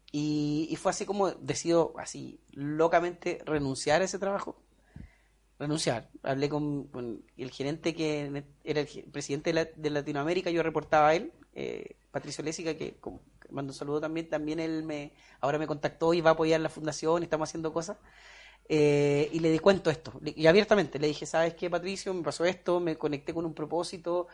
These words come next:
creo que aquí lo que estoy haciendo no lo puedo desarrollar, quiero ver cómo, eh, podemos conversar para que yo en realidad si voy a estar acá voy a estar con la cabeza como en otra cosa, como que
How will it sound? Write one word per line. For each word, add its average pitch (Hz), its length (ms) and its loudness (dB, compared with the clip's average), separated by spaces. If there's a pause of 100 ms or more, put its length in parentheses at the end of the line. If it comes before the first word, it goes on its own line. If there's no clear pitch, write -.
(440)
creo 170 220 4
que 160 260 0
aquí 202 640 -4 (180)
lo 160 160 -2
que 151 60 -2
estoy 175 160 0
haciendo 180 260 -2
no 180 80 0
lo 180 100 4
puedo 185 140 4
desarrollar, 170 640 2 (500)
quiero 165 200 2
ver 175 220 2
cómo, 202 500 0 (540)
eh, 147 640 4
podemos 170 380 4 (120)
conversar 170 580 2
para 185 260 4
que 170 120 -6
yo 185 300 4
en 185 100 0
realidad 175 380 4
si - 100 -6
voy 180 140 2
a 185 40 0
estar 185 180 0
acá 190 160 6
voy 196 60 6
a - 20 0
estar 185 180 0
con 185 80 0
la 180 100 4
cabeza 170 280 4
como 165 180 -4
en 165 60 0
otra 156 180 -2
cosa, - 280 -14
como 151 200 -6
que 143 340 -4